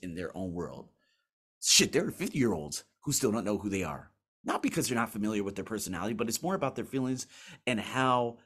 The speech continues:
it's separate from what they're aligned with. So often our feelings are divided. Well, we can't feel good things in life. So most feelings lay on the negative range of life, which is like stress and anxiety and frustration and hopelessness.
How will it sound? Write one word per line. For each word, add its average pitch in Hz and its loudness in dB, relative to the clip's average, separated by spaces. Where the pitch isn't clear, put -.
it's 113 0
separate 117 2
from 107 2
what 104 2
they're 107 4
aligned 98 0
with. - -12
So - 0
often 165 4
our 156 6
feelings 117 0
are - 2
divided. 104 0
Well, 147 2
we 131 -2
can't 139 -2
feel 156 6
good 135 2
things 196 0
in 95 -2
life. 67 -4
So 135 2
most 143 2
feelings 160 2
lay 123 4
on 143 0
the 131 2
negative 127 0
range 170 0
of 104 -2
life, 85 -6
which 113 -2
is 101 -4
like 92 -4
stress - -2
and 101 -2
anxiety 101 0
and 82 -6
frustration 104 -4
and 85 -6
hopelessness. 85 -6